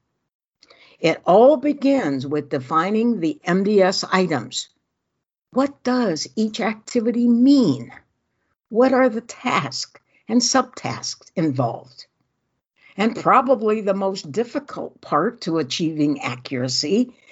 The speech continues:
is understanding the definitions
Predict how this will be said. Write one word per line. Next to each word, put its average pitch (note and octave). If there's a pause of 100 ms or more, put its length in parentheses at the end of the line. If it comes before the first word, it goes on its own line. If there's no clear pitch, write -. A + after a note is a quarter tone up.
(160)
is B3+
understanding C4
the G3
definitions A#3